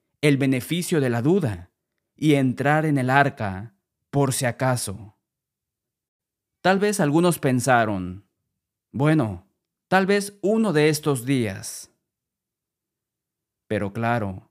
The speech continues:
sí hubo gente así. Esperaron demasiado. Y como en los días de Noé,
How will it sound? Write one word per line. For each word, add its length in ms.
sí 360
hubo 720
gente 520
así. 640
Esperaron 880
demasiado. 920
Y 160
como 240
en 60
los 160
días 260
de 100
Noé, 640